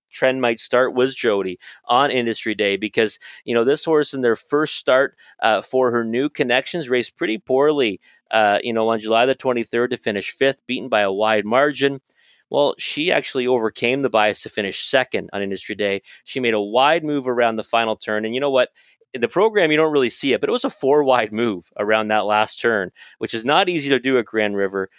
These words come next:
Paced a big third quarter on, uh, way to finish second to Vols Delight, who I think is one of the best,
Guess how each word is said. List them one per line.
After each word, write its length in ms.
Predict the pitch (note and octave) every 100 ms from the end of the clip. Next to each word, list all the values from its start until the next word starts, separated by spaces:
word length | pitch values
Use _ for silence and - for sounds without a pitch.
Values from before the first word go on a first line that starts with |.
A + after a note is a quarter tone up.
| - _
Paced 240 | - A#2 -
a 60 |
big 280 | A2 C#3 F3+
third 300 | - E3 D3
quarter 420 | - B2+ A#2+ B2
on, 320 | A2+ G#2+ A2+ A2+
uh, 200 | G#2+ G2+
way 200 | A2 A2+
to 80 |
finish 300 | G2+ B2 C3
second 320 | - A#2+ B2 G#2+
to 80 |
Vols 320 | G2 G#2+ B2 -
Delight, 400 | A2+ G#2+ A2 G#2
who 140 | G#2
I 100 | A#2
think 260 | - A2+ G#2
is 120 | G2
one 100 | A2
of 60 |
the 60 | G2
best, 360 | F2+ A#2+ -